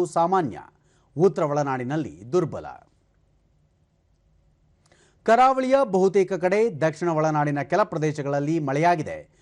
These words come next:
ಉತ್ತರ ಒಳನಾಡಿನಲ್ಲಿ ಒಣಹವೆ ಮುಂದುವರಿಕೆ. ಉಡುಪಿ ಜಿಲ್ಲೆಯ ಕಾರ್ಕಳ, ದಕ್ಷಿಣ ಕನ್ನಡ ಜಿಲ್ಲೆಯ ಮಂಗಳೂರು, ಶಕ್ತಿನಗರದಲ್ಲಿ ಅತಿ ಹೆಚ್ಚು ಮೂರು ಸೆಂಟಿಮೀಟರ್ ಮಳೆಯಾಗಿದೆ. ಉಳಿದಂತೆ ಧರ್ಮಸ್ಥಳ, ಕೊಟ್ಟಿಗೆಹಾರ,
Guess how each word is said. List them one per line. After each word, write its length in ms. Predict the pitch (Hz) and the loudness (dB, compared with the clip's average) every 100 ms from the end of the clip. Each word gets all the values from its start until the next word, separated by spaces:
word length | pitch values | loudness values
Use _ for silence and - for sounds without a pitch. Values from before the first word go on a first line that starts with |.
| _ _ | _ _
ಉತ್ತರ 280 | 147 214 220 | 0 0 2
ಒಳನಾಡಿನಲ್ಲಿ 680 | 160 147 139 131 123 156 101 82 98 | 0 2 0 -2 -4 -4 -6 -12 -6
ಒಣಹವೆ 460 | 156 185 127 95 92 | -2 -2 -2 -8 -8
ಮುಂದುವರಿಕೆ. 640 | 131 160 131 87 - 76 - _ _ _ _ _ _ _ _ _ _ _ _ _ _ _ _ _ _ - | -6 -6 -6 -8 -16 -20 -20 _ _ _ _ _ _ _ _ _ _ _ _ _ _ _ _ _ _ 0
ಉಡುಪಿ 340 | 214 254 285 | 0 2 2
ಜಿಲ್ಲೆಯ 320 | 254 262 247 262 262 | 2 2 4 4 4
ಕಾರ್ಕಳ, 520 | 226 208 175 202 202 226 220 | 4 2 4 2 6 4 4
ದಕ್ಷಿಣ 240 | 165 143 170 | -2 -2 -2
ಕನ್ನಡ 240 | 170 165 165 | 0 0 0
ಜಿಲ್ಲೆಯ 260 | 156 160 156 | 0 0 0
ಮಂಗಳೂರು, 540 | 151 170 185 185 202 220 - _ - | 0 0 2 2 0 -4 -14 _ -4
ಶಕ್ತಿನಗರದಲ್ಲಿ 880 | - 254 262 240 190 180 170 170 196 | 0 0 0 -2 -2 0 0 0 -2
ಅತಿ 260 | 143 151 | -2 -2
ಹೆಚ್ಚು 340 | 156 196 214 127 85 | 0 0 -2 -10 -10
ಮೂರು 280 | 110 170 254 | -6 -4 -4
ಸೆಂಟಿಮೀಟರ್ 640 | 185 165 147 127 110 131 | -4 -4 -4 -6 -6 -6
ಮಳೆಯಾಗಿದೆ. 520 | 160 165 95 82 76 71 _ _ _ _ _ - | -4 -4 -4 -10 -18 -20 _ _ _ _ _ -6
ಉಳಿದಂತೆ 460 | 143 151 202 160 82 71 _ _ _ - | 0 0 0 -2 -6 -10 _ _ _ -2
ಧರ್ಮಸ್ಥಳ, 560 | 135 233 254 240 233 233 233 | 2 4 2 4 6 6 6
ಕೊಟ್ಟಿಗೆಹಾರ, 680 | 233 180 180 180 190 175 185 | 4 -2 0 2 4 4 4